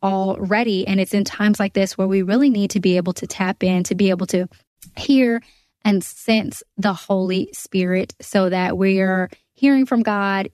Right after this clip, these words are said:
even when life is busy. So if you want to go back and check that episode out, please be sure to do that. But today,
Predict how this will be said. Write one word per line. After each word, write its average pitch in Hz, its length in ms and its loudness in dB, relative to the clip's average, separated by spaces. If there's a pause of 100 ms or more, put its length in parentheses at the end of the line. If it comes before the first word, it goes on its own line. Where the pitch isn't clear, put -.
even 233 280 4
when 202 160 2
life 185 380 -2
is 175 160 -2
busy. - 340 -2
So - 140 -2
if 196 100 -2
you 208 80 0
want 233 120 6
to 233 40 2
go 220 80 0
back 202 220 -2
and 196 80 -2
check - 160 -4
that 190 180 -4
episode 185 380 -2
out, 185 260 -4 (460)
please 214 320 2
be 196 180 -2
sure 180 440 0
to - 180 -2
do 180 180 2
that. 180 320 -2 (320)
But 202 140 0
today, 202 760 0